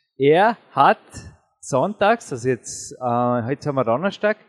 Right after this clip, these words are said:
also in drei Tagen ein Japaner und ein Russen-Workout an einem Tag. Und er ist Kraft-drei-Kämpfer. Also die Trainingssysteme aus dem Klettersport, ich glaube nicht einmal, dass die aus dem Klettersport kommen.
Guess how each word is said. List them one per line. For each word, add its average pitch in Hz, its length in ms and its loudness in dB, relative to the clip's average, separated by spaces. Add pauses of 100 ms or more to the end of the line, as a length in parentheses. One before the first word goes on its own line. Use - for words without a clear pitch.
(320)
also 135 200 -4
in 143 100 -4
drei 131 240 0
Tagen 156 360 0
ein 156 140 -4
Japaner 147 600 2
und 190 200 -4
ein 170 200 -2
Russen-Workout 156 800 0
an 127 140 -2
einem 139 340 -4
Tag. 123 320 0 (420)
Und 147 160 -4
er 156 240 0
ist 156 160 -4
Kraft-drei-Kämpfer. 123 960 -4
Also 123 220 -2
die 139 340 -4
Trainingssysteme 165 960 -4
aus 170 340 0
dem 135 220 -6
Klettersport, 151 640 -4 (280)
ich 147 120 -8
glaube 156 240 4
nicht 208 160 -2
einmal, 165 220 2
dass 147 120 -2
die 165 180 -6
aus 151 60 -4
dem 139 140 -12
Klettersport 139 580 -8
kommen. 113 340 -8